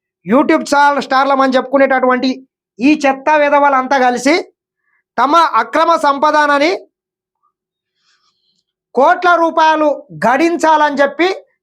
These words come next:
చాలా బెట్టింగ్ యాప్స్ని ప్రమోషన్ చేసుకుంటా,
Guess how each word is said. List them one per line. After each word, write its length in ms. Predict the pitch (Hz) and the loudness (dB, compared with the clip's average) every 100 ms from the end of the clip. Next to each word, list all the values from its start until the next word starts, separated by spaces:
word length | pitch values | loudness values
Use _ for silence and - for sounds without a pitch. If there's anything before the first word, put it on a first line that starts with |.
| - | -4
చాలా 640 | 240 262 311 359 370 349 - _ | 0 4 4 4 2 0 -4 _
బెట్టింగ్ 480 | 147 240 262 349 330 | -4 -2 0 0 2
యాప్స్ని 360 | 311 302 294 | 0 0 -4
ప్రమోషన్ 680 | 277 254 247 294 285 285 254 | -2 0 2 0 0 0 0
చేసుకుంటా, 580 | 254 254 262 247 320 | 0 0 -4 0 0